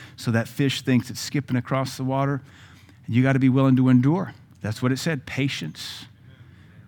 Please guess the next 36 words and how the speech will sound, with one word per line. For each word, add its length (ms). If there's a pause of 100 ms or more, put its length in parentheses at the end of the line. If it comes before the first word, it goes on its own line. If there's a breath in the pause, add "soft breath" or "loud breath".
(120)
God 460
rejoices 600
in 80
those 220
who 100
with 220
patience 800
endure 420
the 100
tempting 580 (280 loud breath)
and 140
the 60
tribulation. 840 (1300 soft breath)
We're 120
not 180
used 220
to 60
praying 320
that 180
deeply, 380
though. 280 (560 soft breath)
We 120
were 120
taught 320
through 100
the 100
word 180
of 60
faith 260
to 60
pray 240
to 80
get 260
stuff. 560 (1500 soft breath)
We 120
weren't, 240